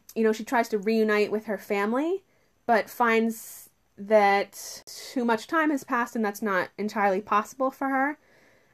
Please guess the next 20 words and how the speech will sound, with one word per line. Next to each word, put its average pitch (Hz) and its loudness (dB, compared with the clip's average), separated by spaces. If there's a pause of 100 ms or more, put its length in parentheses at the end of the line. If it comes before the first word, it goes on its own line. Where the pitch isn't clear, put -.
(100)
And 214 2
as 240 2
she's 226 -4
grieving, 247 0
she 220 -6
hears 269 2
the 220 -2
sound 226 2
of 196 -2 (340)
men 214 2
with 196 -6 (200)
axes 202 0
attacking 233 2
the 208 0
forest, 226 2
basically, 185 -8 (440)
and 214 2
she 226 -2
loses 208 2
control. - -4